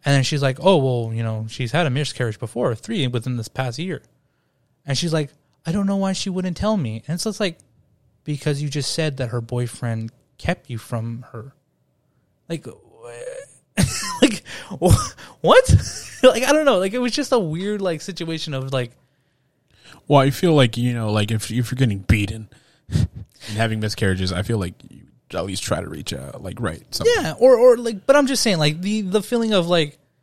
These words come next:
Speaker 1: you, you just gave a reason why you were, you have no contact with her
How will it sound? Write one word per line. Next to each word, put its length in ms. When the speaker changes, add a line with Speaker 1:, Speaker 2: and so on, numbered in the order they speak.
Speaker 1:
you, 300
you 180
just 220
gave 180
a 60
reason 420
why 160
you 240
were, 440
you 180
have 240
no 180
contact 580
with 140
her 240